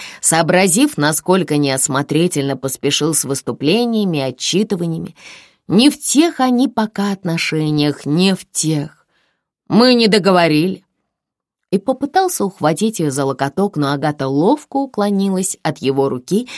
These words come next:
не дав себя удержать. «Я договорила», ответила она, усмехнувшись, и добавила уже на ходу, шагая к арке выхода из двора.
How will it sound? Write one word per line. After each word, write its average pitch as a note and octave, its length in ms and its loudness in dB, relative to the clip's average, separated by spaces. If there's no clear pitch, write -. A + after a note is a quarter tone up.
не G#3 180 2
дав F3 220 0
себя C#3+ 280 -2
удержать. C#3 680 -8
«Я F3 240 -2
договорила», C#3+ 600 -2
ответила C#3 540 0
она, D3+ 280 0
усмехнувшись, - 1040 -4
и G3 120 4
добавила D3+ 420 2
уже C#3 240 0
на C3 120 -4
ходу, C#3 340 0
шагая C#3 400 -2
к - 100 -8
арке C#3 300 -2
выхода D3 420 0
из C#3 160 0
двора. C3+ 380 -4